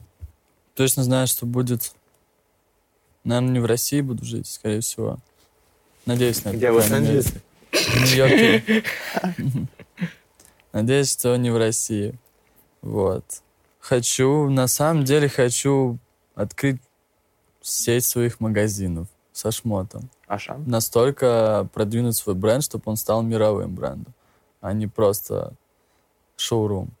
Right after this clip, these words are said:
Speaker 1: Типа, м, наверное, скорее всего, это, потому что еще, наверное, два года назад я думал, что я хотел бы стать музыкантом, там, великим и так далее.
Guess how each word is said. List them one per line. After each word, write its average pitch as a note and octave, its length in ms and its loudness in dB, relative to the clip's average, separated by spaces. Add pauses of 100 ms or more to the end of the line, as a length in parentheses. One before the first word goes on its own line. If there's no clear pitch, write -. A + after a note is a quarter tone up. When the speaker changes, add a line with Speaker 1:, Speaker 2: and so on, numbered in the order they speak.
(500)
Speaker 1:
Типа, - 280 -8
м, F2+ 580 -4
наверное, G#2+ 520 -2
скорее A#2 340 0
всего, A2+ 300 0
это, C#3 200 2
потому G#2+ 360 -2
что - 200 -8
еще, G#2+ 200 -4
наверное, A2 280 0
два A2 220 2
года G#2 220 0
назад A2 340 0
я A2 80 -2
думал, G#2+ 240 0
что A2 160 -4
я G#2+ 100 0
хотел G#2+ 280 -2
бы G2+ 100 -2
стать G#2 260 -2 (500)
музыкантом, B2 800 0
там, G#2 200 -4
великим A2 580 -4
и G2 40 -8
так G2+ 240 -4
далее. G2+ 460 -2